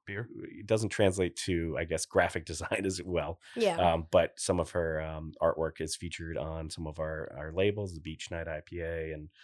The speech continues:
Speaker 2: our Hydrofoil Double I P A have, uh, paintings that she did.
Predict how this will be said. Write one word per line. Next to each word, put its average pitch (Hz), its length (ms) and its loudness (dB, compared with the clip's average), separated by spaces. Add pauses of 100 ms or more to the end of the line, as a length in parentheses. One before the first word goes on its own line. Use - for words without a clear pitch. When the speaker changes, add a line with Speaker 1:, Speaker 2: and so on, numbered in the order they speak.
(240)
Speaker 2:
our - 80 0
Hydrofoil 82 680 0
Double 80 220 0
I 78 100 0
P 82 140 -4
A 80 100 -2
have, 78 220 -4
uh, 76 160 -6
paintings 85 580 -6
that 76 160 -6
she 80 200 -10
did. 107 320 0